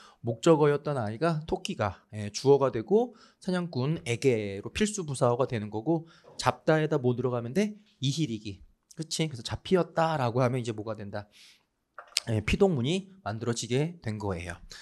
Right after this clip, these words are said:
자, 그랬을 때 역시 예시가 뭐냐면 머리가 보다 보이었다. 그치? 그다음에, 어, 잡다, 잡히었다. 토끼가 잡다, 잡히었다. 그다음에 소리가 듣다, 들리었다. 그치? 그리고, 어, 그녀가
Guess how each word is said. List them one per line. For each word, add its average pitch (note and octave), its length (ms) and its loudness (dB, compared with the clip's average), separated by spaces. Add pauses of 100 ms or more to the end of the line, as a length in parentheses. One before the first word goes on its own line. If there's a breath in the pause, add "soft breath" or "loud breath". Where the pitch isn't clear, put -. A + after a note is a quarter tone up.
(380 loud breath)
자, A#2+ 240 0
그랬을 D#3 300 4
때 C#3 180 2
역시 C3+ 600 2
예시가 C#3 460 4
뭐냐면 B2 540 2 (300 loud breath)
머리가 C3+ 440 4
보다 F3+ 480 4
보이었다. A#2+ 760 0 (120)
그치? D3+ 420 -4
그다음에, C#3 460 4 (400 loud breath)
어, F#2 1040 -6
잡다, G3 520 2
잡히었다. B2 680 0
토끼가 - 300 2
잡다, C3 280 -2
잡히었다. C#3 880 -2
그다음에 A2+ 240 -4
소리가 F3+ 500 2
듣다, G3 520 2 (260 soft breath)
들리었다. C#3+ 760 0 (180)
그치? D3+ 320 -4
그리고, B2+ 400 -4 (440 loud breath)
어, G2+ 160 -6
그녀가 D3+ 680 4